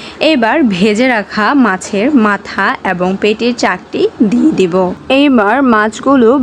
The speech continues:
ভালোভাবে উল্টিয়ে পাল্টিয়ে দিতে হবে, যাতে করে সবগুলো ইনগ্রিডিয়েন্টস ভালোভাবে মাছের পেটি এবং মাথার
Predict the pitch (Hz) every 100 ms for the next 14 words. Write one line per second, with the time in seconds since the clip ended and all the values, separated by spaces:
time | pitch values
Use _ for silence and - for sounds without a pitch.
0 | 233 220 208 247 214 208 185 226 214 226
1 | 214 254 277 262 233 190 - 208 196 196
2 | 214 208 196 185 196 190 - - - 226
3 | 240 226 302 294 247 240 330 269 233 214
4 | 240 247 - 226 233 285 311 277 214 311
5 | - 202 214 208 262 226 196 202 339 302
6 | 208 196 - 240 311 - - - - 240
7 | 285 302 - 208 190 190 202 208 -